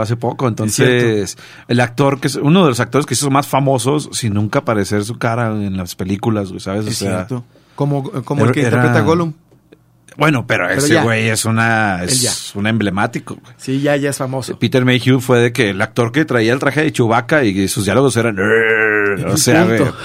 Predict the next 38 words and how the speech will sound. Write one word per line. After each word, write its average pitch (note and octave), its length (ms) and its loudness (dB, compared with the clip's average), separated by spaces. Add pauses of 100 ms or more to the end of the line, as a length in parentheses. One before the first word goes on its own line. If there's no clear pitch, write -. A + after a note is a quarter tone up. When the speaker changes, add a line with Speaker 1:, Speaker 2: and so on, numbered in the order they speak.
(400)
Speaker 1:
güey, C#3 100 4
y - 40 2
se B2+ 120 2
volvió B2 260 2
todo D3 140 2
un C#3+ 80 4
emblema, C3+ 480 2
Peter G#2+ 240 -4
Mayhew, A2 320 -2
Speaker 2:
Es G2+ 60 -4
Speaker 1:
güey. A#2+ 120 -6
Speaker 2:
que D#3+ 80 0
ahorita D3+ 240 0
que C#3+ 120 -6
dijiste A#2+ 280 -6
emblema C3+ 460 -2
y B2 260 -4
en A#2 160 -6
qué C3+ 100 -2
día C3 140 -2
estamos, C3 600 -8
carnal, B2 420 -8 (500)
ayer A#2 300 -2
se B2 100 -6
nos G#2+ 140 -6
fue A#2 100 -4
Vitauba. - 560 -10 (480)
Speaker 1:
Ah, G2+ 720 0
también, E2 840 -8
sí. - 220 -12 (240)
Speaker 2:
Hablando C3+ 320 -2
de C#3 80 -2
talento C3 340 -6
local, C3 560 -4
de A#2+ 120 -4
emblemas. A2+ 340 -2
Speaker 1:
Antier, C3 240 4
¿no? B2 260 -2